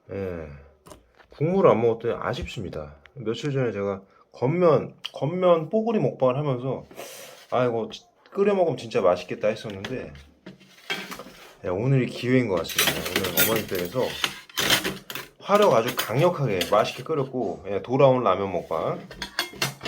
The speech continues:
자, 아주 강력한 화력으로 푹 익혔고, 계란 풀지 않고 통으로, 예, 통으로 가십니다.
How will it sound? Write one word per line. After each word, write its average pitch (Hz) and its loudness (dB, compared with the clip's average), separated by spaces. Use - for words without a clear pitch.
자, 90 0
아주 113 -8
강력한 123 -6
화력으로 107 -6
푹 - -10
익혔고, 98 -10
계란 113 0
풀지 180 -4
않고 131 0
통으로, 170 -6
예, 78 -14
통으로 147 -6
가십니다. 76 -14